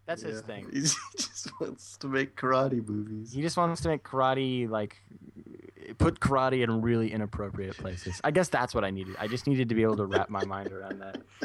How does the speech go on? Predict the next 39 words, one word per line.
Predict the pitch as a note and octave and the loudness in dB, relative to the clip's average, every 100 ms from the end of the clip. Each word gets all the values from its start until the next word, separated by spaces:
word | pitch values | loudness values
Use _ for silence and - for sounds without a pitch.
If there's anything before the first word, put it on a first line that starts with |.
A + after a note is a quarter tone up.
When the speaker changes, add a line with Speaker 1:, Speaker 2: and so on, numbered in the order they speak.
| - - | -10 -6
Speaker 2:
<laughs> | D3 - - - _ - - F3 F3+ D#3 | -6 -4 -12 -12 _ -20 -18 -10 -8 -2
Speaker 1:
It's | D#3 - | -2 2
just | A#3 - | 0 2
so | G#3+ A3 | 4 4
weird | F#3 D#3+ E3+ | 6 6 6
looking | C3 C#3 C#3+ | 4 0 2
at | B2 | 0
his | A#2 A#2+ - | 2 0 0
collection | - A2+ A2+ C3 A2 G#2+ | 2 2 2 0 0 0
of | - A2 | -2 -4
films | - A#2+ A#2 A#2 | -2 2 4 4
he's | A#2 G2+ | 0 0
made | G2+ G2+ G2 G2+ | 2 4 6 6
and | G2 G2+ | 4 0
trying | - G#2+ G#2+ G#2 | 2 4 4 4
to, | |
like, | G2+ G2 - - A2+ - - - - - - - - - - - | 4 2 -2 -10 -8 -10 -12 -18 -18 -14 -12 -12 -16 -20 -20 -16
think | - C3 B2 | 0 2 4
that | A2 | 4
these | A2 | 6
were | A2 | 6
all | G#2+ | 8
made | G#2 G#2 | 6 6
by | G2+ G2 | 6 2
someone | - G2+ G2+ G2 F#2+ | 2 0 0 -2 -4
and | G2+ | 0
that | G2+ A2+ | -2 0
he | A2+ | 0
wanted | G#2 G2+ G2+ G2 | 4 4 4 2
to | |
make | G2 G2 - | 0 0 -2
these | F#2+ | -2
movies. | F#2+ G2 G2 F#2+ F#2+ | 2 2 4 2 4
Like, | G2 - | 2 2
I | C#3+ | 2
don't, | C3+ G#2 | 4 4
I | A2 | 2
don't | G2+ F2+ | 2 2
know. | F2+ | 0